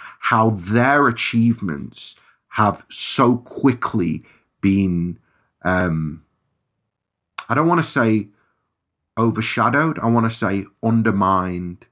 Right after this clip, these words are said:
how quickly their achievements have been undermined. And it has felt this week like, effectively, if we hadn't have won the league last weekend, none of those things would have happened.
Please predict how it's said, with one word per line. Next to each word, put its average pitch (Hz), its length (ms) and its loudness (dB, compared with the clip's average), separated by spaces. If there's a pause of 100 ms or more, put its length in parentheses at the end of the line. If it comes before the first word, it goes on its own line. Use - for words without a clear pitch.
(280)
how 117 180 2
quickly 123 480 0
their 113 300 2
achievements 107 680 -4
have 98 220 -8
been 92 400 -2 (420)
undermined. 95 880 -2 (320)
And 107 140 2
it - 100 -4
has 120 300 0
felt - 800 -2 (320)
this 101 340 -2
week 87 420 -4 (320)
like, - 540 -2 (1500)
effectively, 143 920 -2 (200)
if 117 160 -4
we 127 120 0
hadn't 120 400 -2
have 123 140 -2
won 131 220 2
the 131 80 4
league 127 280 2
last 117 280 -2
weekend, 120 540 0 (360)
none 113 340 2
of - 200 -2
those 104 360 2
things 107 600 -2
would 95 160 -2
have 90 160 -6
happened. 85 760 -6